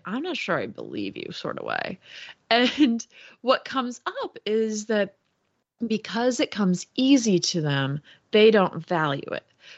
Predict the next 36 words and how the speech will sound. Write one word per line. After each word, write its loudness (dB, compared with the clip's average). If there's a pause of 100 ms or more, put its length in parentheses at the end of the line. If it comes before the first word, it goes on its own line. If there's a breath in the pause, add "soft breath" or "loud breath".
(140 loud breath)
Because 2
it 4
isn't 6
a -4
struggle, 0
because -2
it's -6
not 2
something 2
they 4
had 2
to 0
really 4 (720 soft breath)
learn 6
or 0
process, 0
like, -6
it -6
just 0
came -6
easy, -2 (720 loud breath)
they 6
don't 4
value 2
it. -2
And 0 (100)
<laughs> -10
it's -6
funny -4
'cause -6
I 0
find 0
a 0
lot 0
of -4
times -2